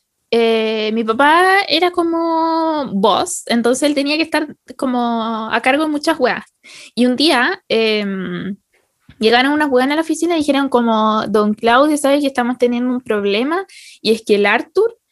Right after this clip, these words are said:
está haciendo las vienesas en el hervidor todos los días y hace los huevos duros en el hervidor, entonces deja todo hediondo".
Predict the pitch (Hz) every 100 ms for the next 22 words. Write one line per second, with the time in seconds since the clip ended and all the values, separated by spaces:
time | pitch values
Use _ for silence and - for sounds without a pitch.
0 | _ _ 233 233 - 233 233 240 240 240
1 | 240 233 220 220 - 240 247 240 240 220
2 | 226 254 247 240 233 226 214 202 196 196
3 | 240 254 _ _ _ _ _ - 262 -
4 | 277 302 311 247 240 311 311 247 247 262
5 | 240 214 240 262 294 294 294 294 294 285
6 | 285 349 _ - _ - 220 247 262 262
7 | 269 240 233 262 294 311 311 349 320 220
8 | 208